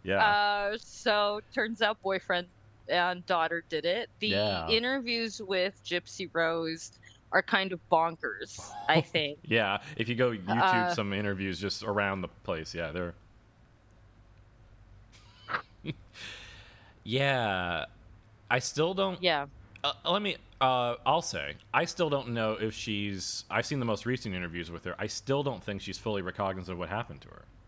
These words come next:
Speaker 1: Like, even with therapy and everything, like, I still don't know she's, like, a hundred percent, like, there. Like, she still uses the voice,
Speaker 2: Mm-hmm.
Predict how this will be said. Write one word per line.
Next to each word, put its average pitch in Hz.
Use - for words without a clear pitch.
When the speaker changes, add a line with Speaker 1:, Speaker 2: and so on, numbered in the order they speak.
Speaker 1:
Like, 92
even 123
with 113
therapy 95
and 87
everything, 92
like, 80
I 92
still 123
don't 107
know 101
she's, 92
like, 87
a 82
hundred 92
percent, 87
like, 87
there. 101
Like, 92
she 117
still 139
uses 127
the 95
voice, 101
Speaker 2:
Mm-hmm. 170